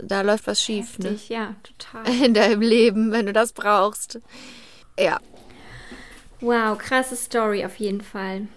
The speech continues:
Speaker 1: Mega krass. Und ich hoffe, dass dieser Arzt nicht mehr kein Arzt mehr ist, <laughs> irgendwie.
Speaker 2: Ich denke schon, dass er noch Arzt ist.
Speaker 1: Ja.
Speaker 2: Und seine Liste sich erweitert hat.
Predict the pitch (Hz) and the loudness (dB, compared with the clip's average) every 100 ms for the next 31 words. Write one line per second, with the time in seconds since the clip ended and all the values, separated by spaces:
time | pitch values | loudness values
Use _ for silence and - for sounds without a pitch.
0 | - - 208 220 220 202 185 - 196 180 | -20 -4 0 2 4 2 -2 -4 -4 -2
1 | - - - - - 208 208 208 220 220 | -4 -8 -12 -20 -6 -4 -4 -4 -4 -2
2 | 208 - 190 208 - 190 190 - - - | -4 -6 -6 -4 0 0 0 -4 -6 -6
3 | - - - - 208 202 214 190 - - | -10 -14 -20 -4 -4 -2 -2 -2 -2 -6
4 | - 208 196 165 180 - - 185 190 214 | -8 -6 -2 -2 -2 -6 -6 -6 -4 -4
5 | - - 233 226 - 220 240 214 - - | -6 -6 0 0 0 0 0 0 -10 -20
6 | - - - - - - 214 - 202 196 | -20 -16 -16 -16 -18 -8 -8 0 0 0
7 | 202 - 214 196 190 190 - 208 202 196 | -4 -2 -2 0 -2 -4 -8 -8 -6 -6
8 | - - 196 196 - - 190 - - - | -6 -6 -6 -8 -10 -8 -8 -10 -16 -20
9 | - - - - - - - 226 226 - | -20 -20 -20 -20 -20 -20 -20 -14 -12 -2
10 | 226 214 214 208 208 208 208 - 220 226 | -2 2 2 2 2 0 -2 -6 -4 -2
11 | 233 220 214 180 175 - 190 - 190 - | -2 -2 -2 -2 -2 -8 -10 -8 -10 -10
12 | - | -14